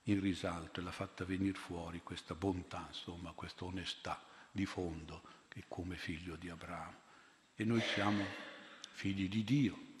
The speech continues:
quindi anche per noi, ad-, ancor di più Gesù ha uno sguardo che vuol fare emergere in noi la generosità e l'onestà. E quindi pensiamo davvero,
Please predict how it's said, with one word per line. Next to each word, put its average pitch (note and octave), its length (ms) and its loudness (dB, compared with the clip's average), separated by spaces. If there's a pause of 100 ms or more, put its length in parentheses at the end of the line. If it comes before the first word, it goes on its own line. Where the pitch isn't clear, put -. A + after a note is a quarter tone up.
quindi F#2+ 440 0 (300)
anche F#2+ 300 -2
per G2 240 0
noi, G2+ 280 4 (480)
ad-, F2 260 -10
ancor F#2 360 -6
di F#2 120 -4
più A2+ 260 4
Gesù F2 400 -4
ha G2 80 -6
uno F#2 200 0
sguardo F2+ 800 0 (260)
che F#2 300 0
vuol F#2 240 -4
fare F#2 340 0
emergere G2 600 0
in F#2 140 2
noi F2+ 340 0 (340)
la F#2 180 -2
generosità F2+ 960 -2
e G2 120 -4
l'onestà. E2+ 640 -4 (800)
E A2+ 140 0
quindi F#2+ 400 2 (360)
pensiamo F#2 480 -4
davvero, F#2 440 -2